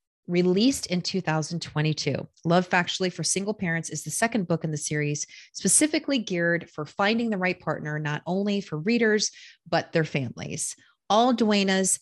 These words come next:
books rely on science rather than opinion to help men and women find and keep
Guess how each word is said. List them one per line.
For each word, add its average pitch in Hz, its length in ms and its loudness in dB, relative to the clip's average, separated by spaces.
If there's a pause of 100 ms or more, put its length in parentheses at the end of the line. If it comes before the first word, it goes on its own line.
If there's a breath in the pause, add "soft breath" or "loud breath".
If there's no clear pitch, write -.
(120)
books 160 460 0
rely 165 500 -2
on 151 140 -6
science 151 800 -2 (320 loud breath)
rather 165 400 2
than 180 200 -4
opinion 160 640 -4
to - 100 -6
help 156 260 -2
men 185 320 2
and 185 220 -4
women 160 300 -4
find 208 600 -6
and 180 160 -10
keep - 380 -10